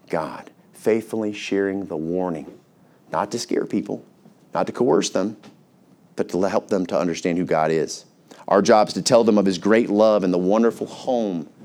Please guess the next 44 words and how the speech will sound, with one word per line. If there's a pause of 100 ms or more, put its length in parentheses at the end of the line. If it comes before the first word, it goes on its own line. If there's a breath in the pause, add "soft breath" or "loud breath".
(500 loud breath)
that
he
has
prepared
for
them. (380 soft breath)
John
fourteen,
one
and
two
says
this,
"Let
not
your
heart
be
troubled.
You
believe
in
God,
believe
also
in
me." (460 loud breath)
"In
my
Father's
house
are
many
mansions.
If
it
were
not
so,
I
would
have
told
you.